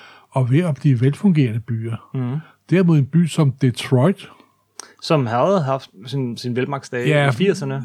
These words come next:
Speaker 1: netop, og på grund af, at de var, øh, center for, øh, bilproduktion og så videre, de blev nærmest anklaget for at fail city. Så man kan også se, hvordan er sådan, øh, realpolitikken og virkeligheden afspejler sig lidt i de historier, som de vælger at fortælle
Speaker 2: Mm.
Speaker 1: i Batman-universet.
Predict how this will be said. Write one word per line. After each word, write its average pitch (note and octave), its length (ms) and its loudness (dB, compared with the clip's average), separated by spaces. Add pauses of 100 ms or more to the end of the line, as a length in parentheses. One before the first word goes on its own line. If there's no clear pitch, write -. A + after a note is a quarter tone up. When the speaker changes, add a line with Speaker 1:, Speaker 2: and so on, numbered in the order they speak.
Speaker 1:
netop, D#3 480 0
og C#3+ 220 0
på C3+ 80 -2
grund C#3+ 200 0
af, C3+ 40 0
at A#2+ 100 -2
de C3 140 2
var, B2 180 2
øh, A#2+ 260 0
center C3 480 -4
for, B2+ 180 -2
øh, A2+ 140 -4
bilproduktion B2+ 580 -4
og A#2 100 -6
så A#2+ 80 -6
videre, A#2+ 200 0 (680)
de C3+ 100 0
blev A#3 180 0
nærmest C#3 340 0
anklaget B2+ 380 -4
for C#3 100 -4
at A2+ 140 -4
fail A#2+ 340 -4
city. A#2 320 -4 (420)
Så C#3+ 100 -2
man C3+ 120 2
kan D3 80 2
også E3 140 0
se, F3+ 120 2
hvordan D#3 340 2
er D#3 80 4
sådan, C#3+ 280 2
øh, C#3 240 2
realpolitikken C3+ 840 0
og B2 120 0
virkeligheden C3 480 0
afspejler B2+ 380 -2
sig A#2+ 160 -4
lidt B2+ 140 0
i C#3 100 0
de C3 100 0
historier, B2+ 400 -4
som A#2 260 -4
de A2+ 200 -4
vælger B2 240 -2
at A#2+ 60 -4
fortælle A#2+ 340 -4
Speaker 2:
Mm. A2 60 0
Speaker 1:
i A2 60 0
Batman-universet. A2+ 840 -6